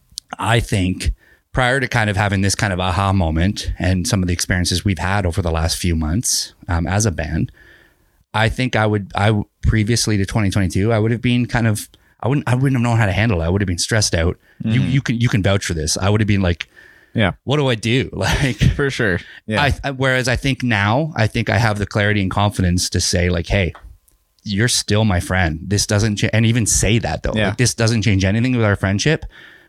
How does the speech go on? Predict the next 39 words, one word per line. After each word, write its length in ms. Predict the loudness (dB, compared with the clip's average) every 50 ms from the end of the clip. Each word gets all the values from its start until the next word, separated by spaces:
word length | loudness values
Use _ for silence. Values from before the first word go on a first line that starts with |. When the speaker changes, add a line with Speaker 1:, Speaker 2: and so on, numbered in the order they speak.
| _ -2
Speaker 1:
but 180 | 0 0 0 0
I 120 | 0 2 2
don't, 240 | 2 2 0 -2 -6 _ -20 -20 -20 _
you're 220 | -10 -6 -4 -2 0
gonna 160 | 0 2 2
have 180 | 2 2 0 0
to 60 | -2
earn 220 | 0 2 2 2
your 100 | 4 4
way 120 | 4 4 2
back 260 | 2 2 0 0 0
to 80 | 0 0
playing 240 | 2 2 2 2
any 140 | 2 2 2
gigs 260 | 2 0 0 0 0 0
with 80 | 0
us 140 | 0 0 -2
again," 200 | -2 -2 -2 -4 -4
because 220 | -4 -2 -2 0
that 180 | 0 0 0 0
was, 280 | 0 0 0 0 -2 -2
that 180 | 0 -2 -2
hurt 320 | -2 0 0 0 0 -2 _ -8 -4
me 260 | 0 0 2 2 2
as 120 | 2 2
a 60 | 0
band. 420 | 0 0 0 0 2 2 0 0 0
That's, 260 | 0 -2 -2 -2 -2
that 220 | 0 0 0 0
was 180 | 2 2 2 2
Speaker 2:
Mm-hmm. 100 | 2 2
Speaker 1:
very 180 | 2 2 2 2
unprofessional. 600 | 0 0 0 -2 -2 0 -2 0 0 0 2 2
That's 160 | 2 2 2 0
not 100 | 0 0
how 100 | 2 2
Loops 300 | 4 4 2 2 0 -2
carries 320 | -6 -4 -2 -2 -2 -2
ourselves. 400 | -2 -2 -2 -2 -4 -4 -4 -8